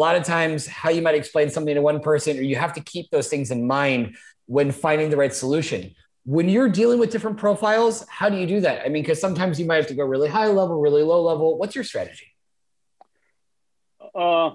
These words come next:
Speaker 2: well, uh, to be honest, uh, I wanted to have, uh, Adam's perspective, because, uh, many companies, well, we, we have many Alices, we ha-, we have many people interested in, you know, let's get this Kubernetes ru-,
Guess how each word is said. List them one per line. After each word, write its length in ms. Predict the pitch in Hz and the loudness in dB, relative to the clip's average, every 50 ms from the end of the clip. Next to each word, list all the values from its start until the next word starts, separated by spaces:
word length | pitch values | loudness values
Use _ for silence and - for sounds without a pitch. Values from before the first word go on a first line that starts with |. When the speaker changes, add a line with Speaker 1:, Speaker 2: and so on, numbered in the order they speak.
| - _ | -8 _
Speaker 2:
well, 420 | - - 151 170 175 175 165 151 - | -8 -2 0 2 2 2 2 0 -2
uh, 220 | 156 143 147 143 117 104 _ _ _ _ - - _ _ _ _ _ _ _ _ _ _ _ _ _ | 0 0 0 0 -2 -6 _ _ _ _ -20 -20 _ _ _ _ _ _ _ _ _ _ _ _ _
to 100 | - 170 | -6 -4
be 140 | 143 170 185 | -2 0 0
honest, 400 | 220 233 226 202 202 190 - - | 0 2 2 0 0 0 -2 -2
uh, 260 | 165 151 147 139 139 135 - | 0 2 2 2 2 0 0
I 100 | 151 143 | -2 -2
wanted 380 | 143 170 202 190 - 175 160 - | -2 -2 -2 -2 -4 -6 -6 -4
to 100 | 156 139 | -4 -2
have, 360 | 131 156 156 160 147 120 117 | 0 0 0 0 0 -2 -4
uh, 400 | 139 147 135 131 131 127 123 127 - | -2 -2 0 0 2 0 0 0 0
Adam's 360 | 143 156 151 147 135 123 - - | -2 -2 -2 -4 -6 -6 -10 -10
perspective, 640 | - 139 - - - 135 123 - _ 131 143 147 139 120 | -10 -10 -10 -8 -10 -10 -10 -10 _ -16 -16 -16 _ _
because, 460 | 123 _ - 131 135 131 - - 127 | -12 _ -2 -2 0 -2 -4 -6 -6
uh, 240 | 131 127 123 123 120 - - | -2 -2 0 -2 -2 -4 -8
many 460 | 127 131 139 156 180 180 170 170 160 | -10 -6 -2 -2 -2 -2 -2 -4 -6
companies, 680 | - - 156 175 160 - 151 143 131 127 131 139 131 - | -4 -4 -4 -4 -2 -4 -4 -4 -4 -4 -8 -8 -6 -2
well, 220 | 143 151 139 - - _ - - - _ _ | 0 0 0 0 -4 _ -20 -20 -20 _ _
we, 80 | 139 143 - | -20 -14 -4
we 120 | - 202 202 | -2 0 0
have 220 | 208 185 - - | 2 0 0 -2
many 680 | 147 147 170 202 220 208 190 185 175 160 156 151 - _ _ - | -2 0 2 2 2 0 0 0 0 0 0 -2 -4 _ _ 0
Alices, 640 | 156 175 165 147 123 - - 123 120 110 - - 120 120 - - | 0 0 0 -2 -6 -8 -12 -12 -12 -12 -16 -20 -20 -20 -18 -16
we 100 | 131 131 | -10 -8
ha-, 140 | 165 147 143 139 | -8 -6 -4 -2
we 60 | 143 143 | 0 0
have 180 | 147 143 - | 0 0 -2
many 460 | 143 147 170 208 190 170 170 160 139 - _ - | -2 -2 -2 0 0 0 -2 -2 -4 -6 _ -12
people 440 | - 196 - - 170 165 156 - _ - | -10 -6 -2 0 0 0 0 -2 _ -4
interested 480 | 185 170 - 180 160 - 165 151 156 - - | -4 -2 -2 -2 -2 0 0 -2 -2 -4 -6
in, 100 | 160 147 | -4 -2
you 60 | 147 | 0
know, 220 | 151 160 165 156 - - - _ _ | 0 0 0 -2 -6 -12 -20 _ _
let's 220 | 160 185 202 180 139 | 0 0 0 0 0
get 240 | - 175 160 123 - | 0 -2 -2 0 -2
this 180 | 175 156 - | -2 -2 -2
Kubernetes 560 | - - 180 156 170 175 170 - 165 147 - | -6 -6 -4 -2 -2 -2 -2 -2 -6 -6 -2
ru-, 80 | 175 | 0